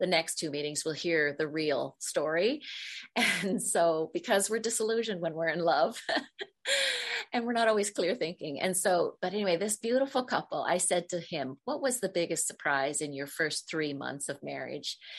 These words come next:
And he looked at me and he said, "I'm surprised how much thinking it takes, that I have to think about this other person <laughs> all the time and everything. I,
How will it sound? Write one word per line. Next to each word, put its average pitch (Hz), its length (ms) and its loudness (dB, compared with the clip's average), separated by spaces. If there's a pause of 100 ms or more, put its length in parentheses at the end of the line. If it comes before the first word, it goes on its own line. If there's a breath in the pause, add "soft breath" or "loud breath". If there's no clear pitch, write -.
(220 loud breath)
And 196 160 0
he 233 120 4
looked 233 220 0
at 151 100 0
me 180 140 -2
and 170 100 -4
he 170 120 -6
said, 65 380 -4 (960 soft breath)
"I'm 262 180 2
surprised 180 1040 0
how 175 240 0
much 170 380 -6 (320)
thinking 294 480 6
it 165 180 2
takes, - 460 0 (360 loud breath)
that 247 120 4
I 269 60 4
have 311 160 4
to 190 80 4
think 453 460 4
about 208 300 8
this 240 180 6
other 226 260 6
person 269 680 6
<laughs> - 60 -8
all 330 300 10
the 415 100 6
time 453 460 8
and 294 100 2
everything. 370 320 4
I, 269 160 4